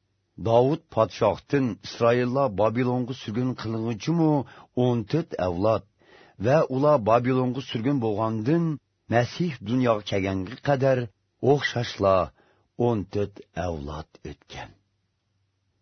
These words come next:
Әйса Мәсихнең дөньяга килеше мондак булган.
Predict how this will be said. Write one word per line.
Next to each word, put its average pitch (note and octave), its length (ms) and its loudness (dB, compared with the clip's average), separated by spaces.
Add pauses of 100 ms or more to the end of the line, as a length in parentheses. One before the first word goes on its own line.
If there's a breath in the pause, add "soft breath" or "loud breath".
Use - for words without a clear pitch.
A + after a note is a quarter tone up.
(240)
Әйса A#2+ 380 0
Мәсихнең B2+ 520 -2
дөньяга G2+ 480 -2
килеше G#2 760 -4 (220)
мондак G2 460 -6
булган. D#2+ 380 -8